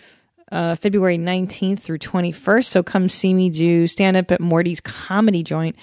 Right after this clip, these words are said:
And then one night only, I'm gonna be at Lou-, Louisville, Louisville, Kentucky,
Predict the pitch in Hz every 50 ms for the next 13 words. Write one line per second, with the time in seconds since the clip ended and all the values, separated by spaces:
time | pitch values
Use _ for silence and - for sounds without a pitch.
0 | - - - - - 190 214 214 208 202 190 214 233 254 262 262 247 226 - 202
1 | 208 214 214 214 208 208 202 185 185 185 185 190 190 175 185 185 - - - 165
2 | 175 185 196 - - 190 180 190 214 240 240 220 175 156 160 156 156 156 - -
3 | _ _ _ _ _ - 180 175 180 185 196 214 220 208 190 180 170 - - 160
4 | 160 - 156 143 - - 160 - 110 107 - -